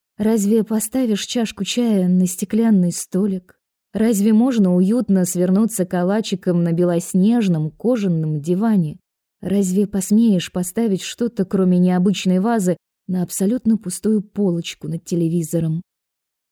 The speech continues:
"Красиво у тебя здесь", вежливо сказала Аполлинария,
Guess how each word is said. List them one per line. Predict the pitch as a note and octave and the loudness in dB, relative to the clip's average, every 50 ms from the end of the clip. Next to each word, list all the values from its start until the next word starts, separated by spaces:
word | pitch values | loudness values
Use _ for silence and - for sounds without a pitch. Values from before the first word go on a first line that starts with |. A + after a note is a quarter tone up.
| _ _ _ _ _ _ | _ _ _ _ _ _
"Красиво | - - B3 A#3+ A3 - - G3+ G3 F3+ F3+ | -4 -2 -2 -2 -2 -2 -2 0 0 2 2
у | F3+ F3+ | 0 0
тебя | F3+ - F3+ F3 F#3 | -2 -2 -2 0 0
здесь", | F3+ F3 E3 E3+ F3 E3+ F3 - - - _ _ _ _ _ _ _ _ | 0 0 0 0 -2 -2 -4 -6 -12 -18 _ _ _ _ _ _ _ _
вежливо | - D#3 E3+ F3 E3 D#3+ D#3 D#3+ D#3 D#3+ | -6 -2 0 0 0 0 -2 -4 -4 -4
сказала | D#3 - - E3+ D#3+ D#3+ D#3+ D#3+ D#3+ D#3+ | -4 -4 -2 -2 -2 -2 -2 -2 -2 -2
Аполлинария, | D#3 - E3+ E3+ E3 E3+ F3 F3 E3+ E3+ D#3+ D#3+ | -2 -2 -2 0 0 0 2 2 2 0 0 -2